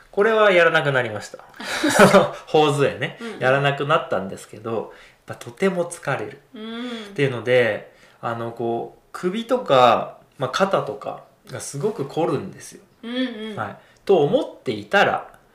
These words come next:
Speaker 1: 今日ね、四月の二十二日
Speaker 2: うん。
Speaker 1: はですね、あの、肩こりをいたわる日。
Speaker 2: 肩こりをいたわる日？
Speaker 1: はい。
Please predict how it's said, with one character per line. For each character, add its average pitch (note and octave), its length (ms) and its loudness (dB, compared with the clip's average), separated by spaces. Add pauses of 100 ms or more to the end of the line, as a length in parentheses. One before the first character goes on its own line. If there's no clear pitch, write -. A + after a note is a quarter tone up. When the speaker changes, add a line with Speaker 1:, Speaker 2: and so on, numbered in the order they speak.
(260)
Speaker 1:
今 A#3+ 220 2
日 G2 60 -8
ね、 C3 240 -12 (320)
四 A3+ 240 -6
月 F3+ 300 2
の A#2 520 0 (260)
二 D3 320 -6
十 A2 720 -6 (180)
二 A2+ 140 -12
日 A#2 540 -12 (100)
Speaker 2:
う B3+ 100 -10
ん。 B3 220 -8 (400)
Speaker 1:
は A#2 100 -12
で G2 120 -14
す - 140 -18
ね、 G#2 420 -10 (440)
あ A#2+ 120 -4
の、 G#2+ 420 -8
肩 - 300 2
こ F#3 180 2
り G#2 320 -4 (160)
を C3+ 400 2 (400)
い C#3+ 140 -6
た F3+ 140 6
わ E3+ 120 6
る G2+ 240 -2 (400)
日。 - 300 -20 (640)
Speaker 2:
肩 - 320 -10
こ A#3 160 -6
り - 120 -8
を - 120 -12
い - 160 -20
た - 120 -18
わ D#4+ 140 -4
る C4 140 -2
日？ - 240 -18
Speaker 1:
は - 140 -10
い。 - 120 -16